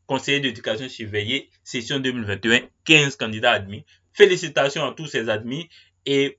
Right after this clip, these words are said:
bon courage à tous ceux qui n'ont pas réussi. Persévérez, faites un bilan et voyez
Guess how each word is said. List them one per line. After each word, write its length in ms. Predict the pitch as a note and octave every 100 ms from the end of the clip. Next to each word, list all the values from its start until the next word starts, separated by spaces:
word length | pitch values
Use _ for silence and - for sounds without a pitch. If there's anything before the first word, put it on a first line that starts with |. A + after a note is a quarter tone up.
| G2+
bon 160 | D#3+ F3+
courage 400 | D#3 C3+ C#3 B2+
à 100 | A2+
tous 140 | F3+
ceux 120 | F3
qui 100 | D3+
n'ont 100 | B2+
pas 120 | A#2 B2
réussi. 540 | A#2 G#2 D#3 D#3+ D#3+ -
Persévérez, 680 | G#3+ - D#3+ A#2+ B2 C#3
faites 260 | C#3+ E3 D#3+
un 80 | C#3
bilan 360 | A#2 B2+ C#3+ - -
et 80 |
voyez 440 | D#3+ B2 A#2+ C#3+